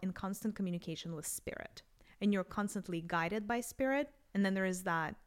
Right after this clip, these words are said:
give and receive with spirit energies. Yes, sometimes this also means that you are not very active and involved in the third dimensional reality.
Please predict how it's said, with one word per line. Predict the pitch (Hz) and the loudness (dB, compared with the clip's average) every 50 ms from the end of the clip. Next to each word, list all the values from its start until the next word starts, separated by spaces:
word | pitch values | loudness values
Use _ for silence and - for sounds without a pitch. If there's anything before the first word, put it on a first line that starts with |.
| - - 190 | -18 -6 -4
give | 190 190 175 | -2 -2 0
and | 180 180 | -2 -2
receive | 180 180 - - - 180 160 165 - | -4 -4 -4 -4 -4 -4 -4 -4 -6
with | - 165 | -8 -10
spirit | - - - - 95 - - | -8 -8 -8 -8 -8 -8 -6
energies. | - 175 170 110 104 - - - - - - _ _ _ _ _ _ - - _ - - - - - - - _ _ _ _ | -8 -8 -8 -8 -8 -10 -12 -12 -12 -16 -18 _ _ _ _ _ _ -20 -20 _ -20 -20 -20 -20 -20 -20 -20 _ _ _ _
Yes, | - 262 311 285 220 - - - | 2 4 4 4 4 2 -2 -4
sometimes | - - 208 202 208 202 202 220 | -2 0 0 2 2 2 2 2
this | 220 226 220 - | 2 0 0 0
also | 220 214 214 - 214 | -2 -2 0 0 0
means | 208 220 254 262 220 185 185 - - | 2 2 2 2 2 0 0 -2 0
that | 170 151 156 - - - | 0 0 0 -2 -2 -4
you | - 180 196 202 | -2 -2 -2 0
are | - 190 190 | 0 0 0
not | 185 180 185 185 202 220 - - | 2 2 2 2 2 0 -2 -4
very | - 180 180 180 175 180 185 185 185 180 180 175 - - - - _ _ _ _ _ _ _ _ _ | -4 -2 -2 0 0 2 2 2 2 2 0 -2 -4 -10 -20 -20 _ _ _ _ _ _ _ _ _
active | - 196 196 - - - 226 196 | 2 2 2 2 0 0 0 2
and | 202 196 190 185 | 4 4 4 4
involved | 180 170 165 - 202 220 208 180 175 190 196 - - | 2 2 0 0 0 2 2 2 0 0 -2 -4 -4
in | 185 180 | -2 -2
the | 175 | -2
third | 170 - - 190 185 185 | -4 -4 -2 -2 -2 0
dimensional | 180 185 180 170 180 - - 202 196 190 | -2 -2 -2 -2 -4 -6 -6 -4 -2 -2
reality. | 185 190 190 185 220 262 294 247 - - | -2 -2 -2 -2 -4 -4 -4 -6 -6 -8